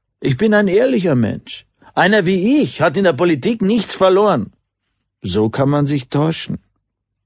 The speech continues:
Viele Menschen machen sich falsche Hoffnungen und wollen etwas im Leben erreichen,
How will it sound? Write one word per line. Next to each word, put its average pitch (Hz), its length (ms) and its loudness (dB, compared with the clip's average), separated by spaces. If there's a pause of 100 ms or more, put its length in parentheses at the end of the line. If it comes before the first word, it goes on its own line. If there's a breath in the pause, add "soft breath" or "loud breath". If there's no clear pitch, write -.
(1120)
Viele 180 280 0
Menschen 147 420 0
machen 135 300 0
sich 123 160 -2
falsche 123 440 -2
Hoffnungen 120 580 0 (280 loud breath)
und 131 240 -2
wollen 127 240 2
etwas 123 400 -2
im 123 160 0
Leben 123 340 -2
erreichen, 107 800 -2